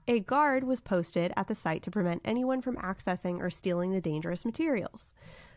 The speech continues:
The owners of the institute wrote to the National Nuclear Energy Commission, warning them of the dan-, the dangers of keeping the equipment at the abandoned site,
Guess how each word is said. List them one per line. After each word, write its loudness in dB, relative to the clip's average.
The 0
owners 4
of 2
the -2
institute 0
wrote 0
to -10
the 0
National 0
Nuclear 0
Energy 0
Commission, -2
warning 4
them 0
of -2
the 2
dan-, 0
the 0
dangers 2
of -4
keeping -2
the 2
equipment -2
at -2
the 0
abandoned -2
site, -2